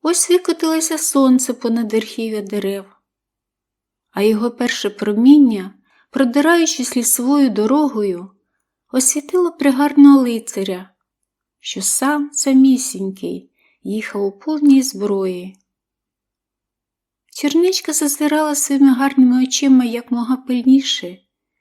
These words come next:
і оглядала крок за кроком цю мужню появу, а сама сиділа так тихо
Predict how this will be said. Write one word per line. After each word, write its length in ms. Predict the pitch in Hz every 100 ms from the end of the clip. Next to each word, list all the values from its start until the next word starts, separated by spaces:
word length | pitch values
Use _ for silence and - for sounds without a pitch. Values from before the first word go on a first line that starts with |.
| _ -
і 100 | 226
оглядала 580 | 233 240 254 285 320 311
крок 260 | 294 302
за 160 | 285 285
кроком 560 | 285 294 294 269 262
цю 180 | 262 -
мужню 420 | 254 254 - 247
появу, 680 | 247 247 233 202 185 170 175 _ _ _ _ _ _ _ _ _ _ _ -
а 100 | 202
сама 360 | - 254 285
сиділа 480 | 285 - 233 262 247
так 280 | 226 214 208
тихо 640 | - 302 320 - 190 190